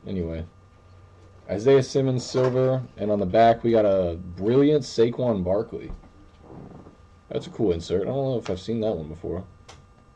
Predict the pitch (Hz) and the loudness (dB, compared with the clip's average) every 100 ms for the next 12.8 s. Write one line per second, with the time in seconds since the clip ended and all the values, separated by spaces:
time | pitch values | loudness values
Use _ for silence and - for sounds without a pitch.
0 | _ - - - - - - - - - | _ -20 -20 -20 -20 -20 -20 -20 -20 -20
1 | - - _ - - - - - - - | -20 -20 _ -20 -20 -20 -20 -20 -20 -20
2 | - - - - - - - - - - | -20 -20 -20 -20 -20 -20 -20 -20 -20 -20
3 | - 110 127 123 107 98 - 107 90 90 | -12 -10 -6 -2 -2 -4 -4 -4 -2 -6
4 | 90 - - _ - - - - - - | -8 -20 -20 _ -20 -20 -20 -20 -20 -20
5 | - - - - - - - _ - - | -20 -20 -20 -20 -20 -20 -20 _ -20 -20
6 | - - _ - _ - 92 90 90 - | -20 -20 _ -20 _ -16 -12 -8 -8 -10
7 | - - - - - - - - - - | -20 -20 -20 -20 -20 -20 -20 -20 -20 -20
8 | - - - - - - _ _ - - | -20 -20 -20 -20 -20 -20 _ _ -20 -16
9 | - 151 131 120 120 135 127 139 139 139 | 0 4 4 4 2 0 -2 2 2 2
10 | 131 - 101 - - 101 98 92 90 - | -4 -8 -8 -8 -14 -10 -6 -4 -6 -12
11 | - - - - - - 92 - 107 - | -20 -20 -20 -20 -20 -14 -8 -2 -2 0
12 | 113 110 107 104 92 92 101 117 | 2 4 2 0 -2 -2 0 -2